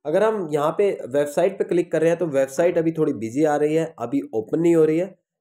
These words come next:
लेकिन आपको Google पे सर्च करके जब भी आप देखोगे पीडीएफ़ फाइल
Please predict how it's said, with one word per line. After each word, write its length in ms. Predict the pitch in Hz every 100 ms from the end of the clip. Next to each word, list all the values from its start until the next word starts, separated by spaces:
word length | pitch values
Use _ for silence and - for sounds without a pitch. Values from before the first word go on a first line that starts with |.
| -
लेकिन 260 | 165 196
आपको 260 | 185 185 202
Google 320 | 156 143 196
पे 80 | 202
सर्च 260 | 196 185 185
करके 260 | 160 160 170
जब 240 | 139 131
भी 100 | 190
आप 160 | 214 160
देखोगे 360 | 139 135 131
पीडीएफ़ 400 | 131 135 135 131
फाइल 380 | - 120 127 151